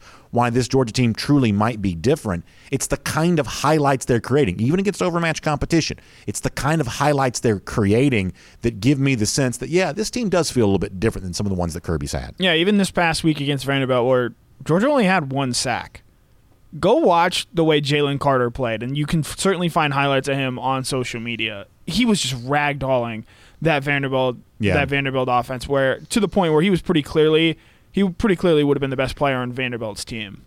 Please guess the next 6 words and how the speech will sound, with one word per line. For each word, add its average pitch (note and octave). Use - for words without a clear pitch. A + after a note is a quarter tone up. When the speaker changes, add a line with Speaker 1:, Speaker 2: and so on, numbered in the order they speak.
Speaker 1:
Connor, C#3+
I C3+
mean C#3
this C3
in A2+
sincerity. G2